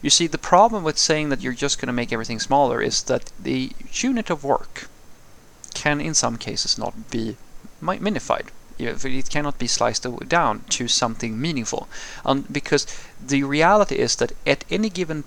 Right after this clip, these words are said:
point in time, you have a set of requirements on you, desires from the business. They wanna build something, make something.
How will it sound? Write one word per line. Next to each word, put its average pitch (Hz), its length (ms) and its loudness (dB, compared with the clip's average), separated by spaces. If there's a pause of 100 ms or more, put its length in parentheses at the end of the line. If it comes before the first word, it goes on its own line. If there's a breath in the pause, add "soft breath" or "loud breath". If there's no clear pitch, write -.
(100)
point - 600 -4 (100)
in 151 180 -4
time, 120 500 -2
you 165 320 -2
have 185 220 0
a 147 60 0
set - 260 0
of - 100 -6
requirements 123 560 0
on - 180 -4
you, - 80 -6
desires 123 460 4
from 120 140 -4
the 113 80 -4
business. - 400 0
They 135 140 -2
wanna 135 180 2
build 120 340 -2
something, 127 400 -2
make 120 180 -2
something. - 380 -2